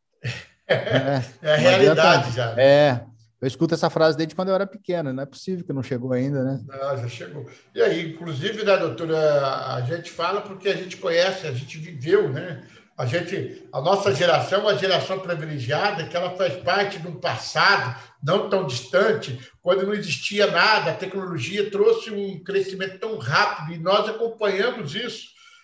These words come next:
Speaker 1: né? Antigamente, você via boi no pasto ocupando uma, tinha três, quatro cabeças de boi por um alqueire de terra, né?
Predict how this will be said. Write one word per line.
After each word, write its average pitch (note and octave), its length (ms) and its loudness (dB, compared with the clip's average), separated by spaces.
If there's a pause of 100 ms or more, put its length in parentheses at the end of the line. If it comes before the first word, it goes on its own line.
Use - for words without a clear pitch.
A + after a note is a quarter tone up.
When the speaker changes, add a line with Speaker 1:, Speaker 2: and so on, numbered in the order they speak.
(140)
Speaker 1:
né? G#3 560 4
Antigamente, G3+ 720 2
você G3+ 200 2
via G3+ 320 2
boi F#3+ 560 6
no D#3+ 160 -8
pasto G3+ 360 0
ocupando G3+ 480 0
uma, F#3 260 2
tinha G3 320 -4
três, A3 320 0
quatro G#3+ 240 0
cabeças G3+ 420 0
de E3+ 80 -8
boi F#3+ 240 2
por A3 160 -6
um G#3 380 -6
alqueire F#3 400 2
de D#3 80 -8
terra, D3 600 0 (400)
né? G3 380 -2